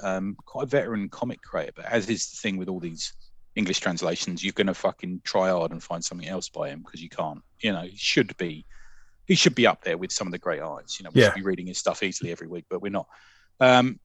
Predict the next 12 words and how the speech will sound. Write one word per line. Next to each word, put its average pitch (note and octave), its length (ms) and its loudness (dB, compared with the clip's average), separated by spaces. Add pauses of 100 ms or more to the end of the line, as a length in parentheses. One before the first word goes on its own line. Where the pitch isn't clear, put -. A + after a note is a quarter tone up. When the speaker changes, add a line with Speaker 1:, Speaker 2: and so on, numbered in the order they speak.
Speaker 1:
he D3+ 120 -2
used D#3+ 220 2
to F3 60 6
do D#3 60 6
some C3 220 0
stuff - 440 2
with A#2+ 80 2
his G2+ 140 -4
brother, G#2 760 4 (160)
um, F#2+ 200 0
Jean-Marc F#2+ 760 2
Stalner. F#2+ 580 -4